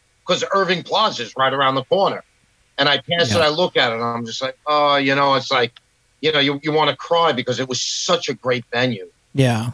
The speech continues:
Speaker 2: So did you, did you come up in New York? You grow up there?
Speaker 1: Yep, I was born and raised in New York, born in Queens.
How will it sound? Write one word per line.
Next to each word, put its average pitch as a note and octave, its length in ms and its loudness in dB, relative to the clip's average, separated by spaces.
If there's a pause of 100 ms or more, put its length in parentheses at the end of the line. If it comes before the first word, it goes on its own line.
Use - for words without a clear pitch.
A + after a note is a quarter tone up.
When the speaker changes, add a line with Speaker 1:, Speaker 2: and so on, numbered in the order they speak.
Speaker 2:
So - 180 -6
did E3+ 180 -4
you, G#3 120 -2 (120)
did D#3 160 -4
you F3+ 120 0
come F3+ 180 -2
up F3 180 0
in F#3 120 0
New F#3+ 80 0
York? F#3+ 320 0
You C#3+ 60 -4
grow D#3 220 2
up E3 140 -4
there? F#3 300 -4
Speaker 1:
Yep, F3+ 200 0
I D#3 60 2
was D3+ 180 0
born D#3+ 280 0
and E3+ 100 0
raised E3 300 0
in D#3 100 -2
New D3+ 120 -2
York, C#3+ 380 0 (580)
born C#3+ 180 2
in D3 80 0
Queens. C#3+ 600 0